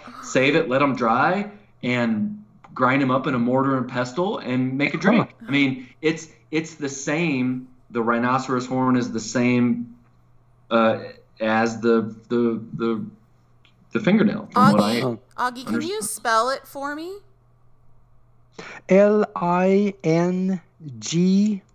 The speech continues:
Speaker 1: X I.
Speaker 2: Z H I.
Speaker 1: Ling Zhi.
Speaker 3: Oh, that's like a mushroom.
Speaker 1: Okay, so you, you said Ling Shi, which would be X I.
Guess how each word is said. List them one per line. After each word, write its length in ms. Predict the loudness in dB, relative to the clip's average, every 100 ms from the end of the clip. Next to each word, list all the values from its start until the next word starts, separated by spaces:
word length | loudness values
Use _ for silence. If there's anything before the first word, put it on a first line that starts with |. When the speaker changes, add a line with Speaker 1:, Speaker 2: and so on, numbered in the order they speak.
| -20 _ -20
Speaker 1:
X 220 | -18 -18 -18
I. 280 | -20 -20 -20 _ -2
Speaker 2:
Z 680 | 0 0 4 8 8 8 4 -2 -20 _ _ _ _ _
H 400 | 2 4 4 -2 -6
I. 400 | 0 0 0 -6 -14 -20 _ _ _ _ _ _ _ _ _ -20 _ _ 0
Speaker 1:
Ling 280 | 4 4 4
Zhi. 480 | 2 4 4 2 -2
Speaker 3:
Oh, 440 | 2 4 4 2
that's 240 | -4 -6 -4
like 160 | -6
a 40 | -4
mushroom. 640 | -4 -4 -4 -8 -8 -6 -4
Speaker 1:
Okay, 360 | 0 0 -2 -10 _
so 160 | -6 -4
you, 240 | -2 -2 -4 -6
you 220 | -2 -2
said 280 | 0 -2 -2
Ling 260 | -2 -2
Shi, 440 | -6 -6 -4 -2 -4
which 240 | -6 -8
would 120 | -10
be 140 | -8 -8
X 260 | -8 -8 -8
I. 420 | -2 0 0 -4